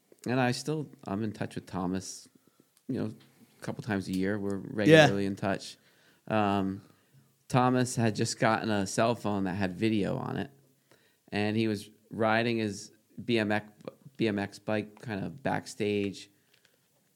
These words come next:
Speaker 1: at a Warped Tour, and there was, like, a path, and a deer, he saw a deer, so he pulled out his phone and went to film it, flipped over the handlebars, broke his arm,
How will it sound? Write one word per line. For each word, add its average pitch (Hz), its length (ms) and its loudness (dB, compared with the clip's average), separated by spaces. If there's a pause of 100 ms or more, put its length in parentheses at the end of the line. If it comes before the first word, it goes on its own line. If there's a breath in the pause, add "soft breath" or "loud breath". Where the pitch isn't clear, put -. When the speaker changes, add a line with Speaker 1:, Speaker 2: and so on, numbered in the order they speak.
Speaker 1:
at 104 140 0
a 101 40 0
Warped 107 340 -2
Tour, 113 500 0
and 98 80 -6
there 98 80 0
was, 92 100 -4
like, 92 120 -6
a - 60 -8
path, 92 400 -6 (420)
and 104 160 -2
a 98 120 -4
deer, 117 640 0 (220)
he - 80 -10
saw 110 300 -4
a 90 80 -4
deer, 110 480 -2 (360 soft breath)
so - 160 -8
he 107 60 -2
pulled 120 260 -4
out 107 140 2
his 104 160 -6
phone 117 380 -2
and 101 200 -8 (120)
went 101 200 -4
to - 80 -10
film 120 320 -2
it, 98 200 -4 (360 soft breath)
flipped - 320 -2
over 120 200 4
the 104 100 0
handlebars, 98 600 -2
broke - 280 -2
his 90 120 -4
arm, 90 260 -4